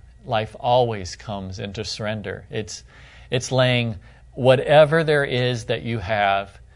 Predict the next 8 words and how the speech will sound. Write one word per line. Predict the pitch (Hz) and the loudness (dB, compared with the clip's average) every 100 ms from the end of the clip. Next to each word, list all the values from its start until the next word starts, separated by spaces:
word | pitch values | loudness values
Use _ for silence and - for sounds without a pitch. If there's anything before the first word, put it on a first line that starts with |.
| - - - - | -20 -20 -16 -2
at | 117 117 | -2 -2
the | |
feet | - 117 117 | -6 -4 -4
of | 98 | -6
Jesus | 104 98 90 - - 110 | -8 -8 -10 -12 -12 -12
and | 101 | -12
surrendering. | - 107 107 104 92 90 95 - | -8 -4 -4 -4 -6 -8 -10 -18
And, | - 131 113 110 104 113 185 | -16 -8 -6 -6 -8 -12 -16